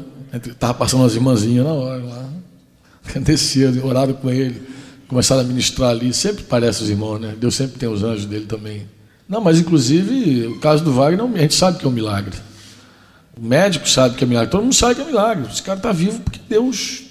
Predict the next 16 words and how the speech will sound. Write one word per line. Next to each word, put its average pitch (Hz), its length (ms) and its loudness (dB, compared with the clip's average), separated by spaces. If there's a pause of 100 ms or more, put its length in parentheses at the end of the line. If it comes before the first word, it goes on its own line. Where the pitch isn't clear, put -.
(320)
salvou 170 360 0
ele. 170 220 -4 (580)
Salvou. 147 420 -10 (500)
Mas 185 180 4
eletricidade 214 600 4
é 233 40 6
perigoso, 151 520 4
não 131 80 2
é - 20 -2
perigoso? 131 520 4 (1160)
Quem, 190 220 0
quantos 196 260 4
tem 160 140 4
medo 156 160 6
de 143 80 6
eletricidade? 147 800 2